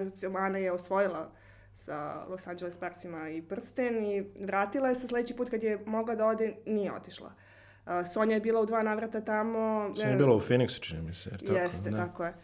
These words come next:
Speaker 1: Ovaj, i bila je u Chicagu po-,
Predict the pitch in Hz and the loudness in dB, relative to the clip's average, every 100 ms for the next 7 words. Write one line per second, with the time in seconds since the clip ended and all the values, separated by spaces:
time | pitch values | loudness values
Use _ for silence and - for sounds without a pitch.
0 | - - - 196 190 185 196 196 190 190 | -20 -10 -2 2 2 0 0 0 2 2
1 | - 226 226 226 - - - - - - | 0 -2 -2 -6 -10 -20 -20 -20 -20 -20
2 | - 214 208 208 202 202 226 233 196 185 | -10 -2 2 2 2 0 -2 -2 -2 -2
3 | 180 | -4